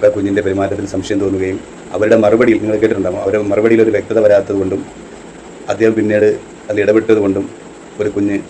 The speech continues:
ആ നഷ്ടപ്പെട്ട മാതാപിതാക്കളുടെ കൈകളിലേക്ക് തിരിച്ചെത്തി. സൂക്ഷിക്കുക എന്നുള്ളത് ഇതിനപ്പുറം പറയാനുള്ളൂ. ഈ വീഡിയോ നിങ്ങൾ ഇതിനോടകം കണ്ടിട്ടുണ്ടാകും. വീണ്ടും ഇത് പങ്കുവയ്ക്കാൻ കാരണം അവസരങ്ങൾ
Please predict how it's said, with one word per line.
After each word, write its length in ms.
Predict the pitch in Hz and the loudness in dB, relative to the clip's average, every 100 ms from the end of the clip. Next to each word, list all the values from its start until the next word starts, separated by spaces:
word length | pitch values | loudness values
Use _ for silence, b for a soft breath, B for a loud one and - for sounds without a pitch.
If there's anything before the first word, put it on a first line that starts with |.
| - - 98 | -18 -14 -8
ആ 40 | 98 | -6
നഷ്ടപ്പെട്ട 300 | 92 - 101 98 | -4 -4 -2 0
മാതാപിതാക്കളുടെ 540 | 98 95 95 95 98 | 0 2 0 0 -2
കൈകളിലേക്ക് 400 | 95 92 95 90 110 | -2 -2 -4 -4 -4
തിരിച്ചെത്തി. 300 | 101 - - - - - - - - - - - - - | -6 -10 -16 -20 -20 -20 -20 -20 -20 -20 -20 -20 -20 -8
സൂക്ഷിക്കുക 340 | 104 - 120 127 | -6 -4 2 4
എന്നുള്ളത് 240 | 120 120 117 | 4 4 4
ഇതിനപ്പുറം 300 | 110 110 110 | 4 2 0
പറയാനുള്ളൂ. 260 | 104 101 107 | 0 0 2
ഈ 40 | 117 | 2
വീഡിയോ 200 | 117 120 - - - - - 113 | 4 2 0 -8 -18 -18 -10 -2
നിങ്ങൾ 140 | 113 120 | 2 4
ഇതിനോടകം 320 | 120 123 123 113 | 4 2 2 2
കണ്ടിട്ടുണ്ടാകും. 420 | 117 117 117 113 | 2 2 2 2
വീണ്ടും 220 | 107 117 131 | 2 2 2
ഇത് 80 | 120 113 | 2 2
പങ്കുവയ്ക്കാൻ 360 | 110 110 107 104 | 2 2 2 2
കാരണം 220 | 101 104 - - - - | 0 -6 -10 -18 -20 -8
അവസരങ്ങൾ 360 | 101 - 113 110 | -6 0 2 4